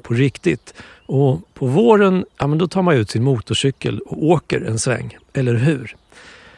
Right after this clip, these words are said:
Eh, det som har ställt till det lite grann, det är att, eh, natten till idag, det är den sjunde mars när jag spelar in det här,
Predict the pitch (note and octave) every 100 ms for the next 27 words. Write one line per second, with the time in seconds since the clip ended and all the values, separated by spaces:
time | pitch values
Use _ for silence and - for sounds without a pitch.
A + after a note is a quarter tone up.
0 | _ C3 C3+ A#3+ D3 D#3 D#3+ D#3+ C#3 D#3
1 | D3 F#3 F3+ D3 B2+ C#3 B2 A2 B2 A#2+
2 | A#2 - A#2 A#2 E4+ C3 B2+ C3 _ B2+
3 | A#2+ B2+ A2 A2+ A#2 A#2 A#2 B2 - C3
4 | A2 A#2 A#2+ - - - - - _ -
5 | B2+ C#3+ G#2+ - C3+ A#2+ B2+ A2 A2 A2
6 | G#2